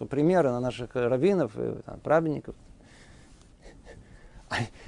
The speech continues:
а, все рассказы у них, э, о том, как они всегда говорили, «Я, моя рабанит, моя, моя жена, она».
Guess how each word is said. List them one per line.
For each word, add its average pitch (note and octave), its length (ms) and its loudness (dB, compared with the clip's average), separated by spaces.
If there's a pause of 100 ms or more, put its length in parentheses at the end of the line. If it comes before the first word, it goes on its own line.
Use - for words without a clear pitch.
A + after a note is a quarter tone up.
(360)
а, - 300 0
все G3+ 220 8
рассказы G#3+ 480 8
у F#3+ 60 12
них, E3 240 8
э, - 840 -4
о B2+ 140 2
том, G#3 240 6
как - 200 4
они G3 340 6
всегда D#3 460 6
говорили, D3 320 6
«Я, F#3 420 8
моя D#3+ 300 10
рабанит, F#3+ 640 10
моя, E3+ 720 6 (1120)
моя D#3+ 320 8
жена, F3+ 440 4
она». F3 540 0